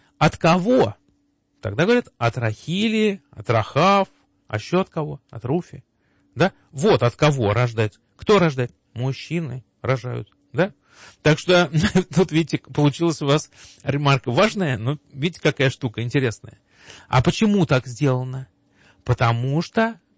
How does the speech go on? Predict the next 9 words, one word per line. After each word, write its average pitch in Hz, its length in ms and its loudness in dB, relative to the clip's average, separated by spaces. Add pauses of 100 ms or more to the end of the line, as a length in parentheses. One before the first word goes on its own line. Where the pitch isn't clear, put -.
(280)
а, 127 420 2
че-, - 300 -4
муж-, 151 260 -2 (120)
через 156 220 0
мужское 147 1000 0
даётся, 113 680 -2
да, 190 240 -2 (320)
от 151 320 4 (120)
женщины 104 640 -8